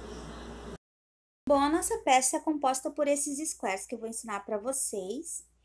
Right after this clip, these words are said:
Eu fiz aqui na minha peça um total de seis squares, tá? Uma faixa com seis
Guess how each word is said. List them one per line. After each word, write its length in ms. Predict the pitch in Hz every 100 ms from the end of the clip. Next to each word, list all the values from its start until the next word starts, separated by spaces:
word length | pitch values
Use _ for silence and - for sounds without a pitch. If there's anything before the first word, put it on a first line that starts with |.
| _ _ -
Eu 100 | 285
fiz 240 | 302 294
aqui 300 | 311 302 285
na 160 | 277 269
minha 260 | 262 254
peça 840 | 254 - 220 208 208 - 226 202 196 _ _ _ _ _ _ _ -
um 200 | 247 247
total 340 | 254 247 233
de 140 | 226 240
seis 600 | - - 277 339 302 285
squares, 500 | - - 202 214 -
tá? 160 | - 226
Uma 160 | 220
faixa 340 | 214 226 214 233
com 200 | - 202
seis 480 | - 254 269 285